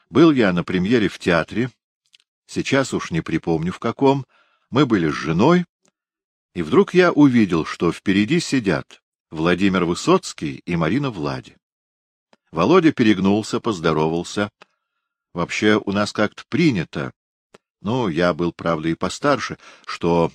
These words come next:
режиссёрам артисты говорят "вы", а те говорят актёрам "ты". Володя обратился ко мне.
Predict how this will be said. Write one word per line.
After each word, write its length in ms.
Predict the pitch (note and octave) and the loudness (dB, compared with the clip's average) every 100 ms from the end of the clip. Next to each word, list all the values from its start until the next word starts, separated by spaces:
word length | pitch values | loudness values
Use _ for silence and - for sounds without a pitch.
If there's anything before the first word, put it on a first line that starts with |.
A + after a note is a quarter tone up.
| _ - | _ -8
режиссёрам 840 | E2 C#2+ D2 - G#2 D3 E3 E3 - _ _ _ | -6 -6 -8 0 4 4 2 -2 -6 _ _ _
артисты 520 | E2 D#2+ G2 E2+ - | -2 -2 -4 -4 -6
говорят 480 | D2 D2+ D2 C#2+ - | -2 -2 0 -2 -6
"вы", 380 | C#2 C#2+ G#2+ D#3+ - _ _ _ | -6 0 0 0 -6 _ _ _
а 160 | D#2+ D2 | -6 -2
те 200 | G#2+ C3 | 0 0
говорят 500 | A#2 G2+ A2+ - G#2 | 2 2 2 0 -8
актёрам 500 | - - A2+ A#2+ A#2 | -8 0 0 0 -6
"ты". 240 | - E2+ - _ _ _ _ _ _ _ _ _ _ _ _ _ _ _ _ _ _ - | -4 -4 -4 _ _ _ _ _ _ _ _ _ _ _ _ _ _ _ _ _ _ -2
Володя 560 | E2 G#2 F#3+ F#3+ F#3 | 2 6 6 6 4
обратился 640 | - A#2+ A#2 A2+ E3+ D#3+ - | 4 2 2 2 2 0 -4
ко 140 | C#3 | -4
мне. 260 | G#2+ D2 | -4 -6